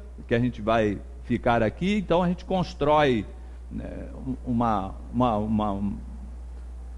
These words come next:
bota uma cortina, uma capa, tenta esconder isso de alguma forma. Então, pra iniciar a gente ter esses vislumbres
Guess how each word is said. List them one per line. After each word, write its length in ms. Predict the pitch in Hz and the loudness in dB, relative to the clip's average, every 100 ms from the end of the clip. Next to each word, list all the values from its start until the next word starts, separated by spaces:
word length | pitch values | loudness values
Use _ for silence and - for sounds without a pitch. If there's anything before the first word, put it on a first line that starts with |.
| - - - - - | -12 -12 -12 -12 -4
bota 280 | 107 143 151 | 4 4 4
uma 140 | 131 | 0
cortina, 560 | - - - 175 175 123 | 0 -4 -2 0 2 2
uma 200 | 104 92 | 2 -2
capa, 720 | - 143 151 127 110 98 90 - - - 85 64 - - | 2 4 4 4 2 2 0 -6 -12 -12 -10 -10 -10 2
tenta 280 | 180 208 196 | 4 6 4
esconder 460 | - 175 160 156 | 2 0 6 8
isso 240 | 160 170 160 | 8 4 4
de 80 | 160 | 4
alguma 340 | 147 190 190 | 4 4 4
forma. 340 | - 123 113 | 6 6 6
Então, 400 | 120 156 185 190 - | 4 4 2 2 -4
pra 180 | - 180 | 4 6
iniciar 500 | 202 196 - 165 156 | 6 2 0 4 6
a 80 | 156 | 8
gente 200 | 147 147 | 4 0
ter 120 | - | 4
esses 260 | 147 147 131 | 4 4 -2
vislumbres 880 | 139 180 117 165 202 127 98 - | 2 2 4 4 4 4 2 -2